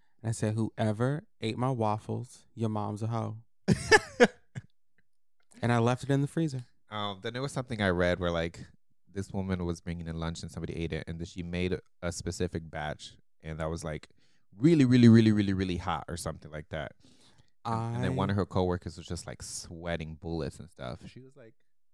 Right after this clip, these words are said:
Speaker 2: "How you feeling? What happened? Blah, blah, blah." And, like, he indirectly told on himself. But the
Speaker 1: That
Speaker 2: laxative
Speaker 1: sounds like how
Speaker 2: one
Speaker 1: my cousin was yesterday. I was looking, when I tell you I was on Amazon looking for,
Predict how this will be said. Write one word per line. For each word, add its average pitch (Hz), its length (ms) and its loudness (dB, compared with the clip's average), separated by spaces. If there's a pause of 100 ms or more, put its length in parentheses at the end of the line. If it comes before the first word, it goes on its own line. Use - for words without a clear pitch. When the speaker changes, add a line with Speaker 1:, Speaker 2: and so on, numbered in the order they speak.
(340)
Speaker 2:
"How 220 100 -18
you 220 100 -16
feeling? 110 540 -8 (180)
What 208 160 -16
happened? 233 400 -8
Blah, 107 160 -14
blah, 131 200 -8
blah." 117 340 -4 (760)
And, 92 160 -12
like, 85 240 -8
he - 200 -8
indirectly 78 520 -10
told - 240 -4
on 69 100 -4
himself. 92 400 -4 (1300)
But 92 120 -10
the 127 60 0
Speaker 1:
That 123 60 2
Speaker 2:
laxative 127 300 4
Speaker 1:
sounds - 60 6
like 147 100 0
how 147 60 0
Speaker 2:
one 117 100 2
Speaker 1:
my 113 100 2
cousin 113 380 0
was 110 200 -4
yesterday. 110 440 -6 (420)
I 127 160 2
was 139 220 2
looking, 127 260 2
when 120 120 2
I 131 60 4
tell 127 200 -2
you 127 100 2
I 127 60 2
was 123 140 0
on 120 120 -2
Amazon 117 480 -2
looking 117 300 -2
for, 113 340 -4